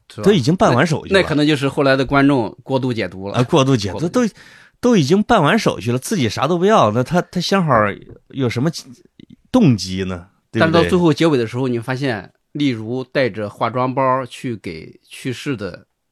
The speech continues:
Speaker 1: 那个彪，彪哥，
Speaker 2: 对，
Speaker 1: 不是，这个，
Speaker 2: 呃，
Speaker 1: 这个，
Speaker 2: 拱标哈。
Speaker 1: 这个拱标
Speaker 2: 嗯。
Speaker 1: 化妆的时候，
Speaker 2: 嗯。
Speaker 1: 那会儿你能看出来丽茹对他是非常爱他的，
Speaker 2: 那
Speaker 1: 还是有真感情的。
Speaker 2: 绝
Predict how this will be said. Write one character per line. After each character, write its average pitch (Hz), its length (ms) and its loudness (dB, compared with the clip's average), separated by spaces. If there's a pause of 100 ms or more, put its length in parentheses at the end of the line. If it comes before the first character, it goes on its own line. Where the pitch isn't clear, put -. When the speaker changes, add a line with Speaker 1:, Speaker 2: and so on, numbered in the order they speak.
(680)
Speaker 1:
那 104 180 -10
个 92 220 -12 (120)
彪， 127 200 -4 (200)
彪 131 140 -2
哥， 120 340 -8
Speaker 2:
对， 92 400 4
Speaker 1:
不 - 0 -
是， - 0 -
这 - 80 -10
个， 110 160 -2
Speaker 2:
呃， 98 260 0
Speaker 1:
这 - 100 -6
个， 117 100 0
Speaker 2:
拱 101 140 2
标 107 240 4
哈。 101 80 2
Speaker 1:
这 - 20 4
个 95 60 4
拱 104 80 4
标 131 340 2
Speaker 2:
嗯。 95 160 0
Speaker 1:
化 131 120 2
妆 147 160 4
的 160 80 4
时 120 140 -10
候， 90 280 -14
Speaker 2:
嗯。 87 400 -2 (100)
Speaker 1:
那 147 260 4
会 117 120 -2
儿 110 40 0
你 107 60 -2
能 113 140 -4
看 127 200 -4
出 113 100 -10
来 104 140 -4
丽 123 80 -4
茹 117 180 -6
对 127 120 -8
他 127 120 -6
是 110 320 -12 (280)
非 - 220 -12
常 156 100 -4
爱 214 140 -2
他 107 100 -10
的， - 140 -20
Speaker 2:
那 113 140 -6
Speaker 1:
还 131 60 -2
是 170 140 2
有 139 100 2
真 196 160 2
感 143 160 2
情 92 200 -8
的。 - 140 -18
Speaker 2:
绝 85 240 -16